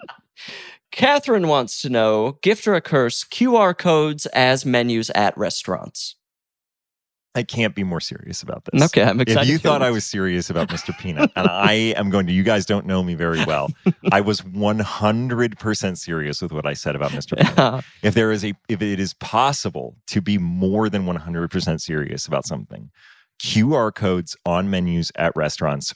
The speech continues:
Speaker 2: are a fucking nightmare, and they need to go
Speaker 1: <laughs>
Speaker 2: away immediately. Th-, immediately. It, it's like, we, we know, like, let's, let's not even talk about the covid part of it.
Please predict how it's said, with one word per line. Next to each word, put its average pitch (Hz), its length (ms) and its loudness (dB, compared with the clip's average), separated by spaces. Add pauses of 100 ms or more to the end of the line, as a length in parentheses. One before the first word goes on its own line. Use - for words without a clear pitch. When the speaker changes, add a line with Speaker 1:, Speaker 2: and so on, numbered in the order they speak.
Speaker 2:
are 76 140 2
a 71 60 -4
fucking 101 720 -2
nightmare, 82 420 0
and 90 260 2
they 185 140 4
need 185 320 2
to 294 120 6
go - 300 4
Speaker 1:
<laughs> - 0 -
Speaker 2:
away 80 460 0 (500)
immediately. 107 840 -2
Th-, - 460 -2
immediately. 120 1040 -2 (480)
It, 135 160 0
it's 120 400 -4
like, 110 300 -2 (360)
we, 107 380 -4
we 98 260 -2
know, 101 380 0
like, 110 180 2
let's, 113 400 0 (200)
let's 147 260 0
not 165 220 -2
even 92 280 -6 (120)
talk 143 420 0
about 82 300 -2
the - 60 -14
covid 107 520 -2
part - 240 -10
of - 80 -18
it. - 140 -12